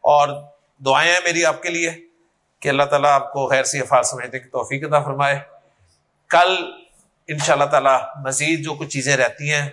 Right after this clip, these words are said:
وہ انشاءاللہ کور کریں گے۔ اب ایسی پیچیدگیاں انشاءاللہ تعالیٰ گردانوں میں نہیں آئیں گی، جتنی ہو سکتی تھی وہ ہو گئی۔ اللہ تعالیٰ سے دعا ہے کہ اللہ تعالیٰ ہمارے لیے آخری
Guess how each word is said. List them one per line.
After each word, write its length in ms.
وہ 180
انشاءاللہ 300
کور 240
کریں 300
گے۔ 100
اب 180
ایسی 240
پیچیدگیاں 540
انشاءاللہ 300
تعالیٰ 320
گردانوں 400
میں 140
نہیں 200
آئیں 180
گی، 100
جتنی 240
ہو 180
سکتی 340
تھی 140
وہ 120
ہو 160
گئی۔ 140
اللہ 120
تعالیٰ 220
سے 80
دعا 240
ہے 60
کہ 100
اللہ 120
تعالیٰ 260
ہمارے 240
لیے 260
آخری 380